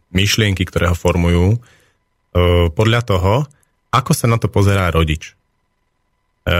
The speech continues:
rodič, keď udelí mandát učiteľovi, aby dieťa preberalo myšlienky, tak to dieťa začne preberať myšlienky. Ak rodič ten mandát nedá,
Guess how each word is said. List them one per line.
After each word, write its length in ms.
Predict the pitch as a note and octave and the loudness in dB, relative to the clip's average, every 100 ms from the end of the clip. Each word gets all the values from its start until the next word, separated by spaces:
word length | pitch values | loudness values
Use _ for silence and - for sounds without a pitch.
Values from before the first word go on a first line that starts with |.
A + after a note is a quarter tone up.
| F2 | 2
rodič, 480 | B2+ C3 G#2+ - | 0 0 -2 -6
keď 260 | - G2 - | -6 -6 -2
udelí 360 | C3+ D3 D3+ G2+ | 0 2 2 2
mandát 420 | G2 G2+ F2+ E2+ | 0 0 -2 -2
učiteľovi, 640 | - A2+ E3+ G#2 E2+ D#2 D#2 - _ _ _ _ _ | -2 -2 0 0 0 0 -4 -8 _ _ _ _ _
aby 280 | G2+ G2 F#2+ F#2 F2+ | -2 0 2 2 2
dieťa 320 | E2+ G2+ - | 0 -2 -2
preberalo 440 | - D3 E3+ G2+ | -4 -2 0 -2
myšlienky, 640 | E2 E2 - F2 F2+ C3 E3 - _ _ _ _ _ _ | -2 -4 -2 -2 0 0 -2 -6 _ _ _ _ _ _
tak 180 | B2 - | -4 -2
to 100 | B2 | 0
dieťa 240 | A2+ A2 | 0 0
začne 300 | F#2+ G2+ G2 | 0 0 -2
preberať 380 | E2+ E2 D#2 D#2 | -2 -2 -2 -2
myšlienky. 520 | D#2+ - E2 D#2+ - E2 _ _ _ - | -2 -2 -4 -6 -10 -18 _ _ _ -6
Ak 140 | G2 | -2
rodič 300 | A2 A#2+ B2 | 2 2 0
ten 120 | - | 0
mandát 320 | B2+ C3 B2 G#2+ | 0 2 2 2
nedá, 460 | A2+ D#3+ F#2+ D2+ | 2 2 0 -4